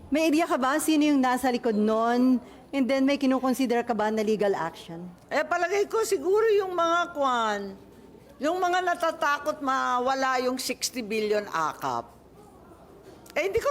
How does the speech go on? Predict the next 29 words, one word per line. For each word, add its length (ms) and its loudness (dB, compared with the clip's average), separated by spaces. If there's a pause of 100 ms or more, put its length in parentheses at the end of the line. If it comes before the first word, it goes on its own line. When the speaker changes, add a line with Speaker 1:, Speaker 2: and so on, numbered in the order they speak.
Speaker 2:
man 80 0
kasalanan, 640 0
sinumbong 560 -2
lang 160 0
sa 320 -2
akin, 160 -10
di 240 -6
ba? 240 -2
Speaker 1:
Hmm. 720 -20
Pero 160 0
may 240 0
info 240 2
Speaker 2:
Di 160 -2
ko 80 0
Speaker 1:
ka? 80 0
Speaker 2:
nga 160 0
alam 240 -2
eh. 160 -2 (400)
Speaker 1:
May 160 2
info 160 2
ko, 160 -2
ma'am, 160 -2
sino 240 -2
yung 80 -2
nasa 240 -6
likod 160 -8
niyan 320 -6
na 80 -8
gumagastos 880 -2